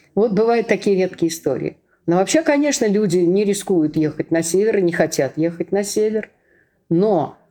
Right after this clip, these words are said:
тут, значит, возникает такая, она уже возникла сейчас, такая проблема. Мы ее очень хорошо фиксировали в прошлый поток украинцев, это вот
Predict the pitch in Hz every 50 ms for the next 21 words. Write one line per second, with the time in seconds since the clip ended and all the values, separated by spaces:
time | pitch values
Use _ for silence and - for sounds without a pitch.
0 | _ _ - 196 269 269 - 240 240 240 233 - - - - 214 214 202 - 208
1 | 202 220 240 262 277 262 - - 190 185 - 202 208 208 214 220 214 214 196 -
2 | - - - - 175 180 190 190 190 175 202 202 196 196 196 202 180 165 - 165
3 | 165 165 170 165 165 - 226 269 294 294 - - 165 170 - 220 247 240 - 220
4 | 220 208 196 185 160 139 131 135 - - _ _ _ _ _ _ _ _ _ _
5 | 170 175 233 269 247 226 220 208 202 214 202 208 180 - - 180 185 185 180 -
6 | 196 175 151 135 123 - - - 160 - - - 233 262 269 254 240 233 220 202
7 | 196 165 147 - - - - _ _ 165 160 160 156 143 - - - - 185 170
8 | 147 - - 156 147 147 - 156 156 - - 262 269 - - 202 - _ _ -
9 | 208 202 208 202 190 185 - 180 170 170 170 185 180 180 151 160 170 170 170